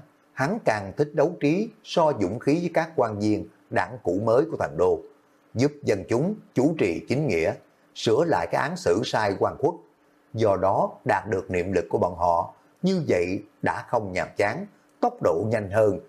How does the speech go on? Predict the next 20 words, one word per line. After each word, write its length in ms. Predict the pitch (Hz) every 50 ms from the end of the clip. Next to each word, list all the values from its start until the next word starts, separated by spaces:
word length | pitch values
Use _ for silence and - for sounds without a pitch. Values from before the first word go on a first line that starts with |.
| _ _
so 240 | - - 196 185 175
với 120 | 170 180
đơn 180 | 180 180 160 147
thuần 280 | - 101 92 78 78 95
bế 140 | 113 143 160 156
quan 140 | 131 110 98 -
tu 140 | 110 104
hành. 180 | 82 82 80 76 - - _ _ _ _ _ _ _ _ _ _ _ _ -
Đây 420 | - 101 101 101 95 92 85 - - _ _
cũng 240 | - 107 120 151 170
tính 180 | 165 190 208 220
là 60 | 190
một 200 | 90 90 - -
loại 140 | 87 82 95
đường 240 | 104 98 92 80 76 -
tắt 140 | 135 139 - - -
tu 160 | 127 110 82
hành, 200 | 82 80 76 65 - _ _ _ _ _ _ _ _
chỉ 240 | - 104 110 147 151 139
là 100 | -